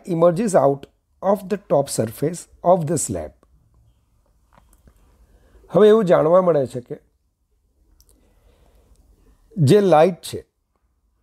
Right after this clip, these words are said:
જે પ્રકાશ છે, એ એક ઉપરના, સ્લેબની સપાટીના ઉપરના ભાગમાં, from a circular area of radius R,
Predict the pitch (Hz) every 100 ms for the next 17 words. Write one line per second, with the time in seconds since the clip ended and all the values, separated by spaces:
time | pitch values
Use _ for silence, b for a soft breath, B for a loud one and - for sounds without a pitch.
0 | _ _ _ _ _ _ _ _ _ _
1 | _ _ _ _ _ _ - 135 151 143
2 | 160 151 - 71 - _ _ _ _ _
3 | _ 185 202 - - 202 185 - - -
4 | _ _ _ _ _ _ _ _ - 151
5 | 196 190 170 - 156 160 185 165 151 170
6 | 170 160 123 _ _ _ 143 156 180 180
7 | 151 131 110 - _ 156 160 180 156 143
8 | 143 185 185 165 175 170 160 156 139 143
9 | 135 -